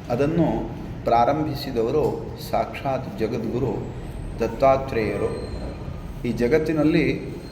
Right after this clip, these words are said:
ಗುರು ಎನ್ನುವಂತಹ ಶಬ್ದಕ್ಕೆ "ಗುಕಾರೋ ಅಂಧಕಾರಶ್ಚ ರುಕಾರಂ ತನ್ ನಿರೋಧತ-, ನಿರೋಧಕ", ಅಂದರೆ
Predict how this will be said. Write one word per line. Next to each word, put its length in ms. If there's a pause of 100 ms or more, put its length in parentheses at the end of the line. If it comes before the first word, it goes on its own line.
(200)
ಗುರು 460
ಎನ್ನುವಂತಹ 840
ಶಬ್ದಕ್ಕೆ 680 (440)
"ಗುಕಾರೋ 580
ಅಂಧಕಾರಶ್ಚ 960 (480)
ರುಕಾರಂ 720
ತನ್ 300
ನಿರೋಧತ-, 1000
ನಿರೋಧಕ", 680
ಅಂದರೆ 300